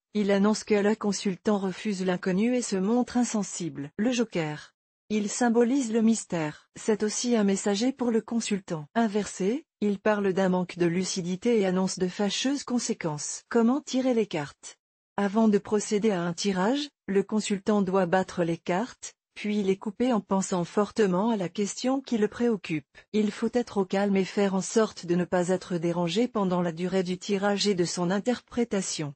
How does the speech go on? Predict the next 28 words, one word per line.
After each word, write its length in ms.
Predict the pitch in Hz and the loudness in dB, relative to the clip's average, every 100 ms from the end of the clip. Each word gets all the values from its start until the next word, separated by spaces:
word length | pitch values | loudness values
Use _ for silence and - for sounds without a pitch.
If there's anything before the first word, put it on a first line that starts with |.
| - | 2
L'intégralité 920 | 202 220 233 208 208 208 202 214 226 | 2 4 2 2 0 0 0 0 2
des 160 | 202 196 | 2 2
cartes 320 | 226 - 214 | -2 -2 -2
doit 180 | 190 185 | 0 0
être 280 | 185 - 180 | -2 -4 -6
disposée 540 | 170 175 202 185 233 | -4 -4 -2 0 0
sur 260 | 254 220 208 | 0 0 2
une 160 | 196 | 2
table 380 | 190 240 220 208 | 2 2 2 0
face 320 | - 254 262 | -2 -4 -4
cachée. 480 | - 208 - 160 147 - | -2 0 0 -4 -8 0
Le 160 | 202 208 | 2 2
consultant 640 | 233 202 233 208 226 240 | 0 -2 -4 -2 0 2
en 80 | 220 | 4
extrait 400 | 196 - - 214 | 2 -2 -4 -2
un 80 | 196 | 0
nombre 400 | 185 247 214 185 | 2 2 0 -2
correspondant 800 | 208 196 196 - 214 190 220 233 | 0 0 -2 -2 0 2 4 2
à 80 | |
la 140 | 190 170 | 0 0
méthode 420 | 180 175 254 277 | -2 0 0 0
choisie. 500 | - 202 175 156 143 - | -2 -2 -2 -4 -6 0
La 160 | 208 | 2
méthode 480 | 214 220 - 214 208 | 4 2 2 0 0
divinatoire 760 | 190 185 196 196 190 - 190 180 | -2 -2 0 0 0 0 0 2
à 80 | 170 | 0
cinq 340 | - 175 - | 0 -2 -2
cartes, 500 | - 180 247 - - | -2 -2 -2 -8 -18